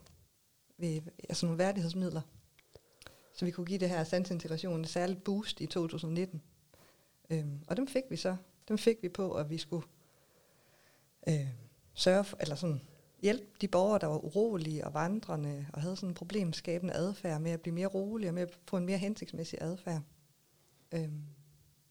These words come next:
også til de borgere, der var sådan stille og indadvendte og sovende, vi måske kunne vække dem til en mere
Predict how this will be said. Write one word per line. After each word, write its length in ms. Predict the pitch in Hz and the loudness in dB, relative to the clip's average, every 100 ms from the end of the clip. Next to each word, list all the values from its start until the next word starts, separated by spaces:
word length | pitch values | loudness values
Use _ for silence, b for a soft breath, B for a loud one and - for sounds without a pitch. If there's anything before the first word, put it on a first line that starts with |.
| _ _ - | _ _ 0
også 320 | 180 202 - | 2 2 -2
til 140 | - | -6
de 60 | 175 | -6
borgere, 340 | 180 175 190 | -2 -2 -2
der 80 | 156 | -4
var 100 | 147 | -8
sådan 200 | 156 151 | -8 -8
stille 520 | - - 180 190 208 | -10 -4 -4 -2 -6
og 140 | - 147 | -6 -6
indadvendte 800 | 196 190 160 160 170 156 151 143 | -2 0 0 -2 -4 -4 -6 -6
og 140 | 143 139 | -6 -6
sovende, 520 | - 165 160 208 202 - b b b b | 0 2 2 0 -2 -6 b b b b
vi 100 | 180 | -2
måske 240 | 170 196 | 0 -2
kunne 160 | - 180 | -4 -2
vække 180 | 202 - | -2 -2
dem 200 | 165 170 | -4 -4
til 160 | - 170 | -4 -4
en 160 | 160 | -2
mere 240 | 165 180 | -2 -4